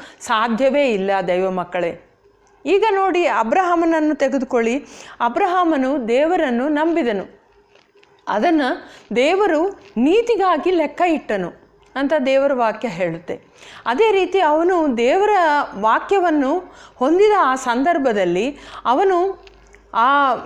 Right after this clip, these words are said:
ಊರೆಂಬ ದೇಶದಿಂದ ಪ್ರಯಾಣ ಮಾಡಿದನು. ಯಾವ ದೇಶಕ್ಕೆ ಹೋಗ್ತೇನೆ ಅನ್ನೋದು ಅವನಿಗೆ ವ್ಯಕ್ತವಾಗಿ ಗೊತ್ತಿಲ್ಲದೆ ಇದ್ದರೂ ಕೂಡ ದೇವರು ಹೇಳಿದ ಆ ಮಾರ್ಗವನ್ನು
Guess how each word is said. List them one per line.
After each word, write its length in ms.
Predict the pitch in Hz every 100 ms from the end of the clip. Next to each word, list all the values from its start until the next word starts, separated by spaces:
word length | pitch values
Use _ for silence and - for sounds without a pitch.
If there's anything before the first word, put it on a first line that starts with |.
| 214 220 214 - 233
ಊರೆಂಬ 500 | 370 427 392 302 285 254
ದೇಶದಿಂದ 580 | 240 320 349 277 214 208 269 - - _ _ _ _ - _ _ _
ಪ್ರಯಾಣ 380 | 240 247 294 359
ಮಾಡಿದನು. 640 | 294 214 180 170 160 - _ _ _ - -
ಯಾವ 240 | 220 294
ದೇಶಕ್ಕೆ 460 | 359 349 359 392 403
ಹೋಗ್ತೇನೆ 540 | 311 320 - 370 359
ಅನ್ನೋದು 400 | 359 330 330 330
ಅವನಿಗೆ 340 | 330 302 302 311
ವ್ಯಕ್ತವಾಗಿ 680 | 254 226 - 294 302 302 294
ಗೊತ್ತಿಲ್ಲದೆ 640 | 220 208 311 330 339 330
ಇದ್ದರೂ 280 | 233 247 233
ಕೂಡ 240 | 220 175 196 240 202
ದೇವರು 380 | 220 285 349 330
ಹೇಳಿದ 380 | 277 277 277 254 233
ಆ 260 | 202 208
ಮಾರ್ಗವನ್ನು 880 | 214 202 220 233 226 208 185 220